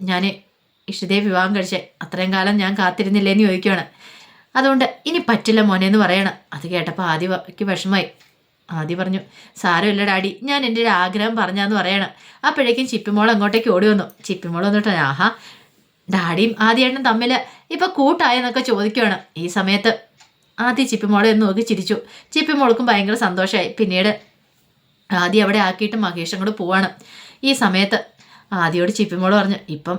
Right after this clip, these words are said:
എൻ്റെ ഡാഡിക്ക് ഭയങ്കര സന്തോഷമായി കാണും. ഉം, ഡാഡി ഒത്തിരി ആഗ്രഹിച്ചിരുന്ന കാര്യമാണ് ആദിയേട്ടൻ എൻ്റെ ഡാഡിയെ ഡാഡി എന്ന് വിളിക്കുന്നത് കേൾക്കാൻ വേണ്ടിട്ടെന്ന്" പറയണം. ഇതിന് മറുപടി ഒന്നും പറഞ്ഞില്ല.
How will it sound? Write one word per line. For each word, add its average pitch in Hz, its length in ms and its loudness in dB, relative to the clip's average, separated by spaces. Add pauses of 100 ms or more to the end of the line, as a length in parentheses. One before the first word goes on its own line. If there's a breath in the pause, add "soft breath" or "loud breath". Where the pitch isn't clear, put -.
(100)
എൻ്റെ 180 180 -4
ഡാഡിക്ക് 185 400 0
ഭയങ്കര 190 280 -2
സന്തോഷമായി 208 600 0
കാണും. 185 240 0 (420)
ഉം, 214 100 -8 (260 loud breath)
ഡാഡി 269 240 2
ഒത്തിരി 254 320 0
ആഗ്രഹിച്ചിരുന്ന 220 600 2
കാര്യമാണ് 208 440 2 (200)
ആദിയേട്ടൻ 180 480 -4 (800 loud breath)
എൻ്റെ 208 200 2
ഡാഡിയെ 208 400 2 (140)
ഡാഡി 277 280 2
എന്ന് 269 140 -2
വിളിക്കുന്നത് 220 400 -2
കേൾക്കാൻ 196 300 0
വേണ്ടിട്ടെന്ന്" 208 340 0
പറയണം. 185 340 0 (600)
ഇതിന് 254 280 -2
മറുപടി 196 360 0
ഒന്നും 220 180 2
പറഞ്ഞില്ല. 190 340 0